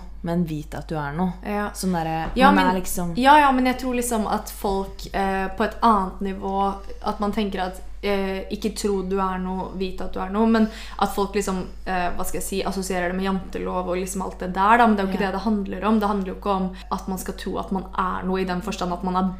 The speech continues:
Speaker 2: bedre enn andre fordi
Speaker 1: Nei,
Speaker 2: man
Speaker 1: nei.
Speaker 2: tjener mer eller liksom whatever.
Speaker 1: Mm.
Speaker 2: Det handler jo om at man skal vite at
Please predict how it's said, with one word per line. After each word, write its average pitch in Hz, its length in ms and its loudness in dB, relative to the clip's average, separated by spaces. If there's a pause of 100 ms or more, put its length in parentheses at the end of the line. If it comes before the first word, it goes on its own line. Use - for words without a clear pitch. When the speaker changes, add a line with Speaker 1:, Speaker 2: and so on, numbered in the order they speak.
Speaker 2:
bedre 180 500 0
enn 196 100 2
andre 190 260 4
fordi 185 140 2
Speaker 1:
Nei, 240 140 4
Speaker 2:
man 285 80 2
Speaker 1:
nei. 208 100 2
Speaker 2:
tjener 180 380 0
mer 180 580 0
eller 180 180 -2
liksom 190 300 -4
whatever. 208 500 2
Speaker 1:
Mm. 175 300 -4
Speaker 2:
Det 208 80 0
handler 208 260 4
jo 196 80 2
om 185 100 -2
at 180 160 -6
man 185 160 -4
skal 196 160 -6
vite 185 320 -4
at 180 240 -2